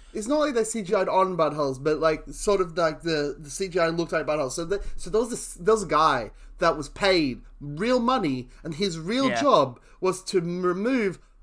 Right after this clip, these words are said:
Speaker 1: anything that might look like a butthole. And
Speaker 2: Yeah.
Speaker 1: frankly, people are like, "Give me the Snyder Cut, release the butthole cut, you cowards."
Speaker 2: Yeah. That became a Twitter
Speaker 1: But
Speaker 2: trend, "Release the butthole cut," which was,
Speaker 1: <laughs>
Speaker 2: I loved. It's one of my favorite things about this movie, because as soon as I saw it, it was such a lovely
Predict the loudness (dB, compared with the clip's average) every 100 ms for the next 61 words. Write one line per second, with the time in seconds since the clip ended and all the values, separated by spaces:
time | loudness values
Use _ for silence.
0 | -2 2 2 2 0 -2 0 0 2 2
1 | 0 0 -2 -2 0 0 -2 -6 -8 -20
2 | _ _ _ -20 -4 -2 -2 6 6 6
3 | 2 2 2 0 -4 2 4 6 6 8
4 | 6 2 -4 0 2 0 -2 0 2 2
5 | 2 2 -2 -2 -6 -2 0 0 -2 -6
6 | -6 -8 -12 -12 -10 -10 -2 2 2 2
7 | -2 -2 -2 -4 _ _ _ _ _ 4
8 | 4 4 2 0 0 -2 -2 -2 -2 2
9 | 2 0 -6 -6 -4 -6 -2 -2 0 -4
10 | -4 -6 -6 -6 -6 -6 2 6 6 4
11 | 6 6 4 -4 -8 -4 0 0 0 -4
12 | -4 -6 -6 -6 -4 -4 -4 -6 -8 -6
13 | -8 -10 -12 -12 -12 -10 -8 -6 -6 -6
14 | -8 -8 -8 -8 -8 -6 -4 -4 -4 -6
15 | -4 -4 -6 -8 -8 -8